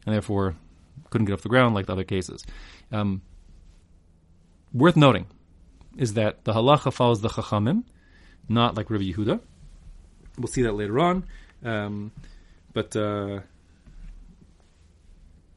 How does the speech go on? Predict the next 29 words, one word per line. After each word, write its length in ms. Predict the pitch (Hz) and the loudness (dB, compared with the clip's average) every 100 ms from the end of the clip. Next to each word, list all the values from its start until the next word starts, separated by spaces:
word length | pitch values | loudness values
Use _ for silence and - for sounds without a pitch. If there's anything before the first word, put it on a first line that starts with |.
| - _ - | -20 _ -10
for 160 | - | -2
now, 260 | 120 120 113 | 2 2 2
the, 100 | 104 | -2
the 180 | - 117 | -6 -6
point 260 | 120 117 | -2 -2
is, 220 | 117 110 - | 0 0 0
that'll 160 | 107 | -4
be 80 | 101 | -4
in 120 | 95 | -6
the 80 | 90 | -8
beginning 300 | 85 98 98 | -6 -6 -6
of, 80 | 87 - - - | -8 -20 -20 -16
of, 140 | 95 95 | -12 -6
uh, 260 | 92 90 87 - - | -6 -6 -8 -20 -12
chapter 320 | - 95 98 | -6 -6 -4
eleven 400 | 92 110 139 147 | -2 0 -2 -4
of 100 | 120 | -4
Yevamos. 400 | 127 131 175 - - - - - - | -2 -2 -2 -6 -16 -20 -20 -18 0
In 80 | 269 | 0
any 60 | |
case, 260 | - 110 - - - - | 2 -2 -4 -20 -20 -12
but 120 | - | -8
the 60 | |
point 200 | 110 156 | 0 4
is, 80 | 135 | 4
halacha 260 | 120 143 123 | 4 2 2
ze 100 | 123 | -2
Chacham, 500 | 120 - 143 147 135 | -2 0 2 2 2
that 220 | 113 - | 0 -2